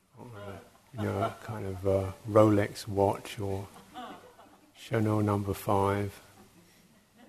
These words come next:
Even when I did have money, that they weren't, you know. And yet it's amazing how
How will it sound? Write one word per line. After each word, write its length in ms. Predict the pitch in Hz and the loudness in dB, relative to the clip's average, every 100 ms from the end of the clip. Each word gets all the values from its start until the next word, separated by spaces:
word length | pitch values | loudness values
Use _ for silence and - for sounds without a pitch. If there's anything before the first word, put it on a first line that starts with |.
| _ _ _ _ _ _ _ _ - | _ _ _ _ _ _ _ _ 8
Even 280 | 131 135 117 | 12 12 12
when 120 | 110 | 6
I 60 | 107 | 8
did 180 | 135 131 | 10 8
have 260 | 101 95 | 6 2
money, 300 | 98 95 98 | 0 0 0
that 180 | 98 113 110 - 139 151 | -4 -8 -14 -20 -20 -16
they 100 | 123 | -12
weren't, 280 | 107 107 139 151 - 131 | -6 -6 -8 -16 -20 -16
you 100 | 113 | -14
know. 180 | 123 123 _ _ _ _ _ _ _ _ - | -14 -16 _ _ _ _ _ _ _ _ -4
And 80 | 156 | 0
yet 120 | 165 | 2
it's 180 | 180 - | 2 0
amazing 720 | 151 165 170 160 185 147 123 | 0 0 2 6 6 6 4
how 320 | 120 131 131 | 4 4 4